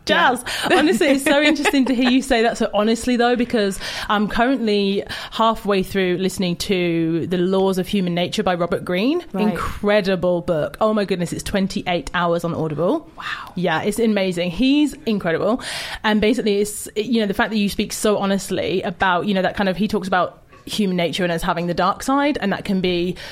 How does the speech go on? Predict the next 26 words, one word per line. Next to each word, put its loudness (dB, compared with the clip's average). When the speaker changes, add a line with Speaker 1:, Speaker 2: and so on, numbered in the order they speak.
Speaker 1:
um, 0
envy, 2
it -2
can -2
be, -2
you 0
know, 2
all 2
these 0
different -4
things. -4
But, -2
you 2
know, 2
what 0
you -2
described 0
then 2
about -2
going, 0
"I -2
hate -4
losing 0
so -2
much." 0
So -2